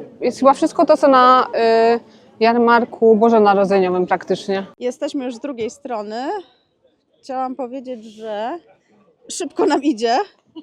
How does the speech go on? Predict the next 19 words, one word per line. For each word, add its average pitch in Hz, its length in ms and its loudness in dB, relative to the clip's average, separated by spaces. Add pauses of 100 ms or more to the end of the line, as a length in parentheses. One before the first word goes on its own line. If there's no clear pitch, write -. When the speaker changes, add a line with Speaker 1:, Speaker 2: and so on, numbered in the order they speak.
(260)
Speaker 2:
Troszkę 311 380 -4
stwierdziłyśmy, 285 640 -8
że 262 240 -6 (320)
spodziewałyśmy 285 540 -6
się - 60 -10
czegoś 294 240 -10
innego, 262 280 -8
że 269 80 -10
będzie 254 220 -10
więcej 240 280 -10
stoisk. 226 560 -10
E, 226 240 -6
więcej 277 340 -8
stoisk 302 520 -8 (100)
z 220 160 -12
ozdobami, 254 680 -4
ponieważ 240 300 -6
szukałyśmy 254 360 -6
ozdób. 220 300 -8